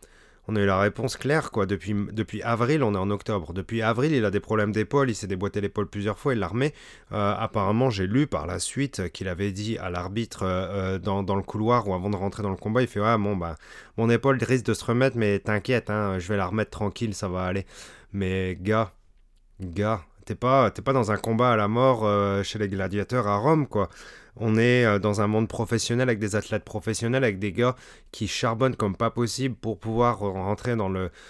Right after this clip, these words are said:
bah, dans le U F C, puis après dans le top quinze, dans le top dix, dans le top cinq, aller chercher cette place pour aller chercher cette ceinture. C'est des efforts énormes, c'est des concessions complètement débiles, et on peut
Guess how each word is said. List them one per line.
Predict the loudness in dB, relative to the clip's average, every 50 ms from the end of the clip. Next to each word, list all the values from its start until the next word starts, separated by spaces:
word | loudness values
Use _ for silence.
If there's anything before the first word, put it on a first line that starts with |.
| -20 -20 -8 -2
bah, | 2 4 4
dans | 6 6
le | 4 4
U | 4 4 4 4
F | 2 2
C, | -2 -2 -2 -2
puis | 0 0
après | 0 0 0 0 0
dans | 0
le | 0 -2
top | -2 -4 -6 -4
quinze, | -2 0 2 2 2 0
dans | -2
le | -2 -2
top | -4 -4 -4
dix, | -4 -6 -6 -4 -2
dans | -2 -2
le | -2
top | -2 -4 -4 -2
cinq, | -2 -2 0 -2 -2 -2
aller | -2 -2 -2
chercher | -2 -4 -4 -6 -6 -6 -6 -6
cette | -6 -8 -8 -6
place | -4 -2 -2 -2 -2
pour | -4 -4 -2 0 0
aller | 0 0
chercher | 0 -2 -6 -4 -4 -4
cette | -4 -4 -4 -4
ceinture. | -2 -2 -4 -4 -2 -2 -2 -2 -2 -6 -14 -20 -20 -16 -10
C'est | -6 -4 -2 0
des | 0 0 0 0
efforts | -2 -2 0 0 0 0 -2 -6 -16 _ _ _
énormes, | -2 -2 0 2 0 0 -2 -2 -4 -6 -6 -8 -14 -20 -20 -20 -14
c'est | -8 -4 -2
des | -2 0
concessions | 0 -2 -2 -2 -2 -2 -2 0 -2 -2
complètement | -2 -2 -4 -4 -2 -2 0 0 0
débiles, | 0 0 0 0 0 0 0 -2 -6 -14 -20 -20 -20 -20 _ 2
et | 4 6 6 6 4 -2 _ _ _ _ _ _ _ -8 -6
on | -6 -6
peut | -4 0 2 2 2 2